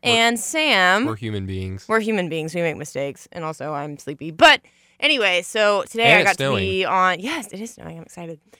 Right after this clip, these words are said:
Speaker 1: I got to be on the Triple M Ranch for, um, a segment with Chisholm and Sam, and they were talking about, you know, who's gonna have a big performance tonight.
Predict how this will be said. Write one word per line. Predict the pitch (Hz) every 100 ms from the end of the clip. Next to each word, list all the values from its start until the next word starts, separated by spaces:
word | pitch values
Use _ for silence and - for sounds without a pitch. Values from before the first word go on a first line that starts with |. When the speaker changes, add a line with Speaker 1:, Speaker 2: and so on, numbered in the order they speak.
| _ _ -
Speaker 1:
I |
got | 208
to | 214
be | 226 220
on | 175 190 185
the |
Triple | 180 196 220
M | 226
Ranch | 180 165 -
for, | 180 170 165 -
um, | - 180 165 160 165 -
a |
segment | 202 202 190 196
with | 196 185 175 170 - -
Chisholm | - 339 262 175 165 -
and | 175
Sam, | 156 170 156 156 202 262
and | - 190 180 180
they | 170 190
were | 196
talking | 220 226 214
about, | 190 185 175 185
you |
know, | 185 180
who's | 208
gonna | 226 160
have | 220
a | 185
big | 170 -
performance | 175 190 214 143 -
tonight. | - 165 165